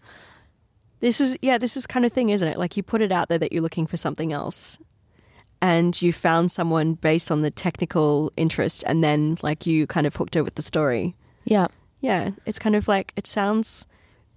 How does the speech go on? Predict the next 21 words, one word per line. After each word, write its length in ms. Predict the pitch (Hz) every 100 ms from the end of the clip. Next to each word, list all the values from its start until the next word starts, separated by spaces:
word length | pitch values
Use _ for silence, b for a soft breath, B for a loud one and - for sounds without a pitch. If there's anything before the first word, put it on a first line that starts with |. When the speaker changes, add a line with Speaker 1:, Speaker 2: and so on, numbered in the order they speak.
| _ -
Speaker 1:
backwards 460 | 190 - 294 -
from 200 | - 262
how 220 | 247 254 254
I 120 | 247
would 160 | 247
do 180 | 214 240
it, 160 | 320 -
because 460 | - 202 208 196 -
I 100 | -
guess 240 | 196 196
I'm 160 | 190 185
also 260 | 180 - 180
more 160 | 170
based 420 | 165 165 180 - 180
in 220 | 165 165
the 200 | 160 160
game 280 | 175 165 170
design 340 | 185 185 185
area, 320 | 170 175 190
and 120 | 170
you, 100 | 170